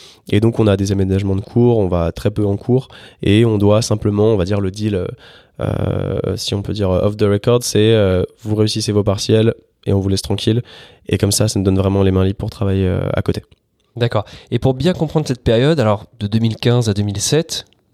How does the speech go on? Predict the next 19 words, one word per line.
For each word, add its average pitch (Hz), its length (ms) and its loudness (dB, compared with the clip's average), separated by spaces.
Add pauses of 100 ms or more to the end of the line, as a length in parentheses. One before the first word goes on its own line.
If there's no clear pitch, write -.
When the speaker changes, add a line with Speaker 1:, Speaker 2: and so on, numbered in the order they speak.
(100)
Speaker 2:
de, 98 260 -2
du, 95 240 -4
du 98 140 -10
business 110 460 -2
initial 110 500 0
au 95 40 -2
pivot, 117 440 0
et 139 40 -4
cetera, 123 400 -2 (640)
vous 113 260 0
étiez 123 460 2
une 110 80 0
équipe 113 260 -6
de 104 60 -4
trois - 220 -2
fondateurs, 135 640 -2 (320)
euh, 104 420 2
sans - 280 -2
financement. 156 720 0